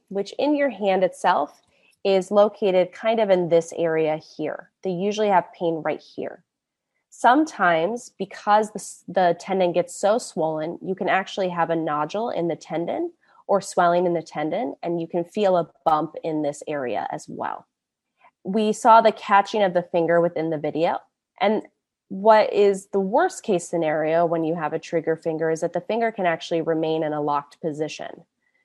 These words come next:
So oftentimes patients will come in and say, "I wake up in the morning and my finger's stuck in a fist and I can't get it straight.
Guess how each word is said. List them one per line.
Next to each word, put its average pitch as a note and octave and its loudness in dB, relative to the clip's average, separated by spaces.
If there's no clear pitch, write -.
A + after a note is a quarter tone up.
So F3+ 6
oftentimes F#3+ 4
patients F3 -2
will F3 2
come E3+ -2
in D#3 2
and D#3+ -2
say, D3+ 0
"I E3 2
wake G3 2
up G3+ 0
in G3 2
the F#3 2
morning E3 2
and E3+ -2
my D3+ 0
finger's F#3+ 0
stuck - 0
in F3+ 0
a E3 0
fist - -2
and F#3 -2
I D#3+ -2
can't G#3+ -2
get G#3 -2
it - -2
straight. D3 -6